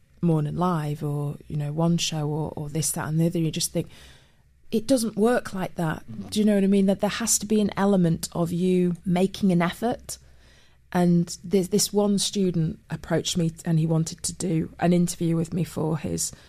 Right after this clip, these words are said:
Speaker 1: podcast, and he wanted some advice of getting into the industry. And he, it still sticks out in my mind now as, like, an amazing example of someone that's really put the effort in, because we did an interview and he'd done his research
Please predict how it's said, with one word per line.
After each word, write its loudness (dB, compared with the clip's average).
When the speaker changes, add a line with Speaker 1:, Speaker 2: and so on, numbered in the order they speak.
Speaker 1:
podcast, -2
and 2
he 4
wanted 2
some 0
advice 0
of -12
getting -2
into -2
the 2
industry. -2
And 6
he, 6
it 0
still 2
sticks 0
out 4
in 2
my 2
mind 2
now 4
as, 0
like, -2
an 2
amazing 4
example 0
of -2
someone 4
that's -2
really 4
put -10
the 2
effort -4
in, 2
because -4
we 2
did 0
an 4
interview 0
and 2
he'd 0
done 6
his 4
research 0